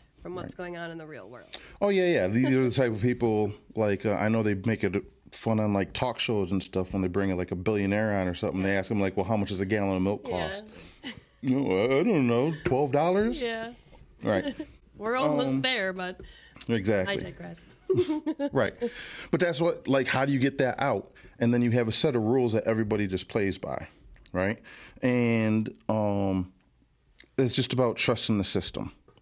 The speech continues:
Speaker 2: Um, you have to have something where you can trust, you don't have to worry about the rules being changed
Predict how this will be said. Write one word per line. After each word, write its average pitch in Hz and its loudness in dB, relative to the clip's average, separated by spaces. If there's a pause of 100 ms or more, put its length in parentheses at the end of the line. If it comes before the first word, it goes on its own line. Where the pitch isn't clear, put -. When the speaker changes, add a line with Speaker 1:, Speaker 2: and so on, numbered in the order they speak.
(180)
Speaker 2:
Um, 98 0
you 98 0
have 117 0
to 120 0
have 104 0
something 98 -2
where 98 2
you 98 0
can 123 0
trust, 110 0
you 95 -4
don't 98 -4
have 104 -2
to 107 -4
worry 101 2
about 95 0
the 95 -2
rules 104 0
being 101 0
changed 98 0